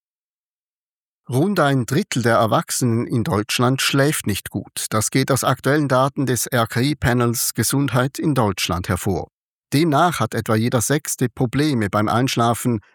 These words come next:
rund jeder Dritte beim Durchschlafen. Circa jeder Achte berichtet sogar sowohl von Ein- als auch von Durchschlafstörungen. Wie die Autoren im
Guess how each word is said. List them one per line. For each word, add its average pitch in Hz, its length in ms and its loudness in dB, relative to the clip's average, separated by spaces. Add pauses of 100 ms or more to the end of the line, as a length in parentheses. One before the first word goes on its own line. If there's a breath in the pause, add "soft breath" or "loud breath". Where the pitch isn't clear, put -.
(100)
rund 139 300 0
jeder 131 200 2
Dritte 110 360 -2
beim 123 200 2
Durchschlafen. - 800 -4 (500 soft breath)
Circa 127 320 0
jeder 120 300 2
Achte 160 380 0
berichtet 123 460 -2
sogar 110 380 2
sowohl 120 640 0
von 127 220 0
Ein- 110 340 0
als 101 240 -4
auch 113 120 -2
von 127 180 0
Durchschlafstörungen. 90 1000 -2 (640 loud breath)
Wie 120 100 0
die 135 100 2
Autoren 160 460 0
im 104 180 0